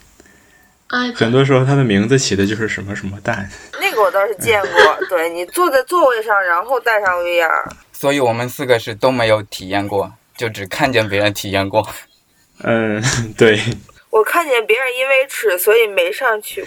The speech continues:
Speaker 3: 过。
Speaker 2: 我明天去试一试吧。但是我本人其实平时还是很喜欢关注一下A R和V R这方面的，呃，但是我其实比较想探讨一下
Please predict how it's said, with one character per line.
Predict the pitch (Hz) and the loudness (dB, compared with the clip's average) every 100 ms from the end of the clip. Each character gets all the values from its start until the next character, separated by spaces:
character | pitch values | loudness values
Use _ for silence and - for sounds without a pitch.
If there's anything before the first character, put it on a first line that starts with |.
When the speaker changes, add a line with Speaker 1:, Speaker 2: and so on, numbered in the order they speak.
| - | -8
Speaker 3:
过。 | - 110 | -6 0
Speaker 2:
我 | 107 104 | 0 0
明 | 107 117 | -2 -2
天 | 135 135 | 0 0
去 | 135 120 - | 0 -2 -2
试 | - 113 | 2 4
一 | 98 | 4
试 | - | -2
吧。 | 107 - - 104 101 | -6 -8 -12 -12 -2
但 | 147 151 | 0 2
是 | 151 | 6
我 | 143 151 | 6 6
本 | 107 101 | 4 4
人 | 117 | 4
其 | 143 139 | 4 4
实 | 131 123 | 4 4
平 | - 120 | 2 -2
时 | 127 123 | 0 0
还 | 120 107 | 2 0
是 | 113 113 | 0 -2
很 | 101 101 98 127 | 0 0 0 0
喜 | - 98 | 0 -2
欢 | 98 104 101 | 0 -2 -2
关 | 110 127 | -4 -2
注 | 139 120 | 0 2
一 | 101 | 0
下 | 107 98 101 | -2 -2 0
A | 107 110 | 0 0
R | 101 | 0
和 | 101 98 | -2 -6
V | 104 107 | -2 0
R | 95 | 0
这 | 98 101 | 0 -2
方 | 101 98 | -2 -4
面 | 92 - | -6 -8
的， | - - - - - | -12 -20 -20 -20 -16
呃， | 95 98 92 95 _ _ _ | -8 -6 -6 -10 _ _ _
但 | - 131 | -2 0
是 | 127 120 117 117 117 | 2 2 0 -2 -4
我 | 113 110 110 | -2 2 2
其 | - 165 | 0 -4
实 | 180 | -2
比 | 165 | -2
较 | 117 147 | 0 0
想 | 131 98 101 107 - | 0 -2 -4 -6 -4
探 | - 196 | 2 2
讨 | 107 104 | 2 0
一 | |
下 | 120 113 117 | -2 -4 -6